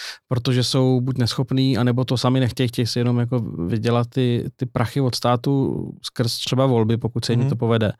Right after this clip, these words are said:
Speaker 1: Eh, a když teda odjdeme od toho, že se jich asi nemusíme bát, tak který z těch, z těchhletěch jako vůdců, eh, je z vašeho pohledu, stel-, sledujete docela zblízka, jakoby nejvíc nechutnej nebo nejvíc jako hrozivej?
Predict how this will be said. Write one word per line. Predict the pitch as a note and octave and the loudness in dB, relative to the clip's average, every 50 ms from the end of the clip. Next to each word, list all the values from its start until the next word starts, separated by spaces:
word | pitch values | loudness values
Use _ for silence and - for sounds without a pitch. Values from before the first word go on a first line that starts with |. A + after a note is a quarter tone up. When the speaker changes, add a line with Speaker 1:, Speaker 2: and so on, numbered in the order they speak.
| _ - - - - - - - - - - B2 | _ -16 -16 -14 -12 -14 -14 -16 -12 -6 -2 0
Speaker 1:
Eh, | B2+ B2+ B2 A#2+ A#2+ B2 B2 B2 A2 - | 2 2 2 4 4 2 2 2 0 0
a | - C3 B2+ B2+ | 0 0 0 0
když | A#2 A#2 - | 0 -2 0
teda | - D#3+ D3+ | 0 2 2
odjdeme | D3 C#3 C#3+ C#3+ D#3+ E3+ | 2 2 2 2 2 2
od | D#3+ D3 B2+ - | 2 2 2 2
toho, | D3 C#3 C#3 | 2 2 2
že | C#3 C#3+ C3 | 2 2 0
se | - D#3 | 2 0
jich | D#3 C#3 - | 0 0 0
asi | A#2+ - - C#3 | -2 -2 0 2
nemusíme | C3+ C#3 C3+ A#2+ - C#3+ C#3+ D#3+ E3 | 2 2 2 0 0 0 0 2 2
bát, | D3 A2+ F#2+ F2+ - _ _ _ _ _ _ _ _ _ _ - | 2 2 0 0 -2 _ _ _ _ _ _ _ _ _ _ -8
tak | B2 A#2 A#2+ - | -8 -8 -6 -8
který | - - D3 B2+ C#3 F#3 A3 | -4 0 2 2 2 2 0
z | - - | -2 -2
těch, | - B3 A3 - - - | -2 -2 -2 -2 -4 -8
z | - - | -8 -4
těchhletěch | - D3 C3 C#3 C#3 D#3 C3+ | -2 0 0 0 0 0 0
jako | C#3+ C3 - - D#3 | 0 0 0 0 0
vůdců, | D3+ D3 C3+ B2 A#2+ A#2+ B2 A#2+ A#2+ - - - - C#3+ C3+ C3+ C#3 C3+ C3+ D3 - _ _ _ _ _ _ - C#3 | 0 0 0 2 2 2 2 0 -2 -4 -6 -4 -2 0 0 2 2 0 0 -2 -4 _ _ _ _ _ _ -6 -2
eh, | C3+ B2+ B2+ B2+ B2+ | 0 2 2 2 2
je | B2+ C3 C3+ | 2 2 2
z | B2+ | 2
vašeho | C3 B2+ A#2+ - C#3+ C3+ A#2+ | 2 0 2 2 2 0 2
pohledu, | C3+ C3+ C3 C#3 | 2 0 0 0
stel-, | C3 - - C3 B2+ C3 - - | 0 0 0 0 0 0 0 -2
sledujete | - - C3+ B2 B2+ B2 C#3 | -2 -2 0 2 2 2 2
docela | C3+ A#2+ B2+ C#3+ C3 | 0 2 2 2 2
zblízka, | A#2+ B2 B2 - - - B2+ B2+ B2 - _ _ _ _ _ - - | 2 0 0 -2 0 0 0 0 -2 -6 _ _ _ _ _ -10 -8
jakoby | A#2+ - C3+ A#2+ C3+ C3 B2+ B2 B2 A#2 - - _ _ _ _ _ _ _ _ _ - _ _ _ - | -4 -2 0 2 4 4 4 2 2 -2 -6 -12 _ _ _ _ _ _ _ _ _ -20 _ _ _ -4
nejvíc | B2+ A2+ A2+ A#2 A#2 - - | -2 0 0 0 -2 0 -2
nechutnej | A2 - - C3 A#2 - A#2+ A#2 G#2+ G#2+ | -4 -2 -2 -4 -4 0 0 0 2 2
nebo | G#2+ G#2+ G#2+ A2 | 2 2 2 2
nejvíc | A2+ A2+ G#2+ A2 A2+ - | 2 2 0 0 -2 -2
jako | - G#2+ - B2 A#2 A2 G#2 - | -2 -4 -2 -2 -2 -2 -2 -2
hrozivej? | A2 G#2 - G#2+ G2+ G#2 G#2 F#2+ F#2 F#2 G2 G2+ | -2 -2 0 0 0 0 0 0 -2 -2 -4 -8